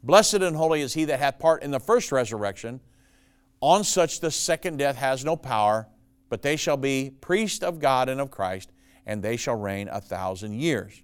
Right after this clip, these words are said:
It, it's gonna be perfect peace on earth for the next one thousand years.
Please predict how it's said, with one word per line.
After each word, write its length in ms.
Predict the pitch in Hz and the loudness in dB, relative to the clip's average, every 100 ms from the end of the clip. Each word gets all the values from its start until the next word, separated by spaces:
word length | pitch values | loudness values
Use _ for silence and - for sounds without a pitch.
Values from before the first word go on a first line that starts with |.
| _ _ _ _ _ _ _ _ _ _ _ | _ _ _ _ _ _ _ _ _ _ _
It, 160 | 165 - | -6 -4
it's 160 | 165 | -6
gonna 180 | - 190 | 0 2
be 120 | 175 | 2
perfect 560 | 170 - 240 240 214 - | -2 0 0 2 -4 -8
peace 460 | - 214 202 156 - | -8 -4 -4 -4 -4
on 160 | 151 143 - | -4 -6 0
earth 320 | 160 139 135 | 2 2 -2
for 100 | 139 | -4
the 100 | 127 | -4
next 300 | 135 139 - | -4 -4 -6
one 240 | 127 151 | -6 -6
thousand 560 | 156 131 139 139 120 117 | -8 -6 -2 -2 -4 -8
years. 380 | 113 92 90 | -8 -10 -12